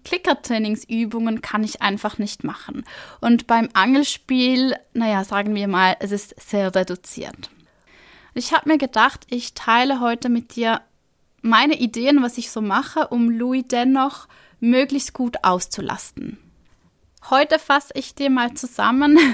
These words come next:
<laughs> welche Beschäftigungsmöglichkeiten ich im Moment, ähm, mit Louis nutze, um dir auch vielleicht die eine oder andere Idee zu geben, was du tun kannst, wenn du mal Rückenschmerzen hast oder sonst nicht ganz fit bist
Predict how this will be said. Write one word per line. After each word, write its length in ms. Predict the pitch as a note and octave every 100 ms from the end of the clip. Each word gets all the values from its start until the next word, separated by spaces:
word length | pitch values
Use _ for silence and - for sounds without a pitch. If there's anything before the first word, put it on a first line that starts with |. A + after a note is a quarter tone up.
| -
<laughs> 260 | - - _
welche 300 | A#3+ C4 D4
Beschäftigungsmöglichkeiten 1400 | B3+ C4+ D4+ - D4+ D4 - C4+ C4+ C4 - A#3+ A#3+ B3+
ich 240 | - D#4 -
im 80 | C#4+
Moment, 540 | B3 A3+ B3 B3+ -
ähm, 300 | - G#3+ G#3+ C4
mit 360 | A3+ A3+ _
Louis 300 | A#3+ B3+ A#3
nutze, 440 | G3+ A#3+ C4+ - F4 A#4 _ - - - - _
um 180 | - B3+
dir 140 | C4+ -
auch 260 | B3 C#4
vielleicht 420 | - C#4 B3+ B3+ -
die 180 | G#3+
eine 260 | A3 B3+ C#4
oder 220 | A#3 A3
andere 320 | G#3+ B3 C4
Idee 380 | B3+ G#3 B3+ D#4
zu 180 | - C#4+
geben, 420 | - C4+ C4 B3+
was 220 | G#3 G3+
du 160 | - D#4
tun 360 | - C#4+ C4+ C4+
kannst, 480 | - A3+ A#3 -
wenn 140 | - G#3+
du 80 | G#3+
mal 220 | G3 F#3+
Rückenschmerzen 920 | A3 C4+ - C4+ - A#3+ A#3 - A#3
hast 400 | G3+ G#3 - -
oder 340 | G#3 G3 G3 - _ _
sonst 340 | - E4 F4 -
nicht 180 | D4 -
ganz 280 | B3 B3
fit 300 | - C#4+ -
bist 240 | - C4+